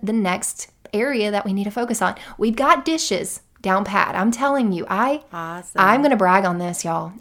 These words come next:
Speaker 1: I have been,
Speaker 2: <laughs>
Speaker 1: I have been working on my kids for, like, three years. We s-, we moved into this house in two thousand eighteen. It's an old farmhouse, and my mom never had a dishwasher. And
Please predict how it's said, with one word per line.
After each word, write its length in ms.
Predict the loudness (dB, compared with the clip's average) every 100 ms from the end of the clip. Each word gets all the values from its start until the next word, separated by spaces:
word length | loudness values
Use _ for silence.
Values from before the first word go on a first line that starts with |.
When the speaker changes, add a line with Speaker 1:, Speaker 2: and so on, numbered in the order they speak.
| 2
Speaker 1:
I 260 | 4 2
have 200 | 0 -2
been, 340 | 0 0 0 -2 -2 -4
Speaker 2:
<laughs> 180 | -4 4
Speaker 1:
I 200 | 4 6
have 200 | 4 4
been 200 | 4 4
working 400 | 2 0 -2 0
on 160 | 0
my 220 | 2 0 0
kids 720 | -4 -2 -2 -4 -6 -6 -8 _ _ -20
for, 520 | -2 2 2 2 -2
like, 280 | -8 -12 -14
three 400 | -14 -10 -4 0
years. 560 | 0 0 -4 -6 -6 -4
We 80 | -4
s-, 180 | -6 -16 -20 -20 _
we 100 | -4
moved 220 | -2 0
into 160 | -2 -2
this 160 | -4 -6
house 240 | -6 -6
in 80 | -8
two 180 | -8 -6
thousand 400 | -4 -4 -6 -8
eighteen. 680 | -10 -10 -10 -10 -8 -8 -10
It's 120 | -8
an 80 | -4
old 240 | -2 -2
farmhouse, 560 | -4 -6 -6 -6 -8 -6
and 120 | -4
my 100 | 0
mom 360 | 2 2 2 2
never 180 | 0 -2
had 160 | -6 -8
a 20 |
dishwasher. 680 | -8 -8 -6 -6 -8 -8 -8
And 240 | -6 -8